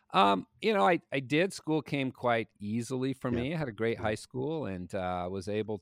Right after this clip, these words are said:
Speaker 1: to get a scholarship to go to
Speaker 2: Ah,
Speaker 1: university. And,
Speaker 2: got it.
Speaker 1: um, you know, I graduated valedictorian, but we
Speaker 2: Wow.
Speaker 1: had about five hundred in our graduating class,
Speaker 2: Oh,
Speaker 1: and
Speaker 2: it's a
Speaker 1: I,
Speaker 2: big class, yeah.
Speaker 1: I loved
Speaker 2: Yeah.
Speaker 1: school. It was great,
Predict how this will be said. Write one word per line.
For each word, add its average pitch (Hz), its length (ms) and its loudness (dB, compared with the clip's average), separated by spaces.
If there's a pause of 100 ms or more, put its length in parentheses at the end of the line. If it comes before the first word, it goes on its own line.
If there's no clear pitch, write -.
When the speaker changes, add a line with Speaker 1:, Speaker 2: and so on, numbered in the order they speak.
Speaker 1:
to 95 280 -4
get 101 120 -4
a 104 40 -4
scholarship 104 720 -2 (100)
to 101 100 -12
go 98 180 -6
to 92 60 -2
Speaker 2:
Ah, - 60 0
Speaker 1:
university. 120 680 -4
And, 95 240 -8
Speaker 2:
got 104 200 -4
it. - 400 -14
Speaker 1:
um, 104 480 -4 (200)
you 135 100 -10
know, 123 60 -6
I 127 80 -4
graduated 120 540 -2
valedictorian, 101 960 -6
but 92 180 -8 (420)
we 123 120 -4
Speaker 2:
Wow. 123 60 -2
Speaker 1:
had 117 80 -2
about 107 260 -6
five 98 180 -6
hundred 113 200 -10
in 113 80 -10
our 107 100 -10
graduating 107 500 -8
class, 104 400 -8
Speaker 2:
Oh, 135 200 -2
Speaker 1:
and - 40 -4
Speaker 2:
it's 98 120 -8
a - 20 -4
Speaker 1:
I, 82 40 -4
Speaker 2:
big 90 140 0
class, 104 460 -4
yeah. 95 100 -2
Speaker 1:
I 113 60 -4
loved 147 320 -6 (320)
Speaker 2:
Yeah. 101 80 -8
Speaker 1:
school. 85 420 -8
It 98 80 -12
was 95 160 -12
great, 101 500 -6